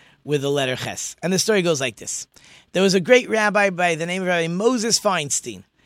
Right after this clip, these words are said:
He was, uh, certainly, he was, he passed away around ninety-six or ninety-seven. He was older, and a, uh, a grandchild, a great-grandchild was born. So he's not a young man anymore. And someone by the circumcision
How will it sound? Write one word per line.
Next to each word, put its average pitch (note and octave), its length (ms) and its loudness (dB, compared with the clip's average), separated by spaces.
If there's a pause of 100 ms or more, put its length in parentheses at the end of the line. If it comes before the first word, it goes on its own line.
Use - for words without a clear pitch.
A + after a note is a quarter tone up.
(120)
He - 140 -8
was, D3+ 340 0
uh, C3+ 200 0
certainly, F#3+ 540 0
he D#3+ 100 -4
was, D3+ 220 -4
he C#3+ 140 -12
passed F3+ 360 0
away E3+ 160 0
around D3+ 200 0
ninety-six D#3 560 -2
or D#3 40 -8
ninety-seven. E3+ 640 -2
He C#3+ 80 -4
was C3 120 -6
older, F#3 460 0 (380)
and E3 180 2
a, D#3+ 320 2
uh, C#3 280 2 (120)
a D3 300 -4
grandchild, E3 720 0
a D#3+ 60 -6
great-grandchild D#3 760 0
was C3+ 100 -8
born. A#2 320 -10 (140)
So - 180 -10
he's C3+ 200 -8
not F3+ 120 -2
a D#3+ 60 0
young D#3 260 -2
man C#3 220 -4
anymore. G#2+ 400 -12 (720)
And D#3 260 -2 (140)
someone G#3+ 420 0
by F3+ 140 2
the D3+ 120 -4
circumcision F3+ 920 -2